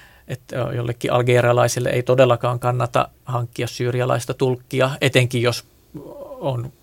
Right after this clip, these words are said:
tarkoitus puhua sillä lailla aika vapaamuotoisesti. Ja myöskin minä yritän aina, mm, ne,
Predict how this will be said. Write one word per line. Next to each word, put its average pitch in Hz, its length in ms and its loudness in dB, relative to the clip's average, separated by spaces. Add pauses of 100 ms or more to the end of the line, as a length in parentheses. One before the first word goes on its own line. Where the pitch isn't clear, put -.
tarkoitus - 480 0
puhua 117 300 0
sillä 120 300 -6
lailla 120 340 -4
aika 123 340 -6
vapaamuotoisesti. 143 1200 -4 (840)
Ja 127 220 4 (560)
myöskin 131 500 2
minä 131 380 4 (220)
yritän 127 400 0
aina, 120 280 2 (440)
mm, 170 440 -16 (560)
ne, - 120 -8